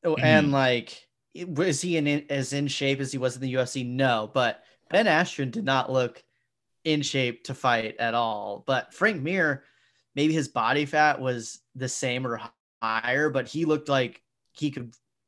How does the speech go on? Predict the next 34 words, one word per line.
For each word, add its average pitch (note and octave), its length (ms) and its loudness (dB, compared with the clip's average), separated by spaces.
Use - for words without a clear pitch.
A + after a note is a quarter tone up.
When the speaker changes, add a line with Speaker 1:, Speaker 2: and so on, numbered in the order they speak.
Speaker 1:
do D3+ 180 4
some C3+ 200 -6
damage. B2 380 -4
I D#3 160 4
was D#3+ 140 4
really C#3 320 0
impressed B2+ 340 -4
with A2+ 120 -10
him. A2 160 -10
I A#2+ 120 -4
thought C#3+ 220 -2
he B2+ 100 -6
was B2 120 -4
gonna A#2+ 160 -6
get - 180 -8
knocked A#2+ 280 -2
out G#2+ 380 -8
in, B2 100 -8
like, A#2+ 180 -2
the G#2+ 80 -18
third, G#2 420 -4
but, A2+ 320 -4
uh, C#3+ 160 0
he D#3+ 100 0
had G#3+ 100 4
a G3 40 0
really D3 220 2
good C#3+ 140 0
fight. D#3+ 360 0
He E3+ 180 -4
lost F#3 400 4
handily, C3+ 520 -2
but A#2 400 -6
he C3+ 360 -6